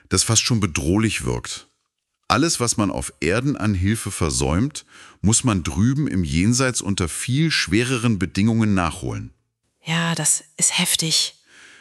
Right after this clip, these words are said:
Speaker 1: Das ist mal ein Konzept von radikaler Eigenverantwortung. Du kannst das Problem heute auf der Straße vielleicht ignorieren, du kannst den Blick senken und weitergehen, aber du entkommst der Aufgabe letztlich nicht.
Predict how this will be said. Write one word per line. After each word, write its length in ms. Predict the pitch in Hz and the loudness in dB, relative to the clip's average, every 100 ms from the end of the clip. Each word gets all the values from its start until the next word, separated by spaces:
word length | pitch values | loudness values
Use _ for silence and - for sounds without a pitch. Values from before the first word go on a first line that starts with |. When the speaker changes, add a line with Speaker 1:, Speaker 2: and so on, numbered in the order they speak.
| _ | _
Speaker 1:
Das 140 | - 90 | -4 0
ist 160 | 101 | 2
mal 120 | 113 107 | 0 0
ein 160 | 95 | -2
Konzept 560 | - 104 85 - 127 - | 0 0 2 0 -2 -2
von 280 | 120 104 - | 0 0 -2
radikaler 880 | - 69 78 117 135 - 120 110 - | -6 -4 -2 0 0 0 0 0 -2
Eigenverantwortung. 1040 | 71 98 101 - 62 67 - 55 53 52 - _ - - - - | -2 0 0 -2 -2 -4 -6 -8 -8 -10 -12 _ -20 -16 -12 -2
Du 120 | 104 | 2
kannst 240 | 131 143 | 2 2
das 100 | 151 | 0
Problem 480 | - 117 92 104 82 | 0 0 2 2 2
heute 280 | 85 110 139 | 0 2 0
auf 140 | 87 | -2
der 120 | - 85 | -2 -2
Straße 420 | - 80 98 95 | 0 0 0 -2
vielleicht 380 | - 73 - 80 | -2 -4 -4 -6
ignorieren, 720 | 78 71 76 107 151 165 156 - | -2 -2 0 0 2 0 -4 -8
du 80 | |
kannst 320 | - 92 87 - | -4 -2 0 -2
den 120 | 69 | -2
Blick 220 | 73 76 | -2 -2
senken 400 | 76 90 123 110 | 0 2 2 -2
und 140 | 71 | -2
weitergehen, 640 | 69 90 156 120 135 151 143 - - - - - | 0 0 0 0 0 0 -2 -12 -20 -20 -18 -4
aber 220 | 92 127 | 0 2
du 160 | 110 | 2
entkommst 580 | - 143 - 131 139 - | 0 -2 0 0 2 2
der 160 | 131 - | 0 0
Aufgabe 420 | 113 - 104 87 | -2 0 0 0
letztlich 560 | 73 71 - - 65 60 | -2 -2 -2 -2 -6 -6
nicht. 380 | 53 - - | -8 -10 -14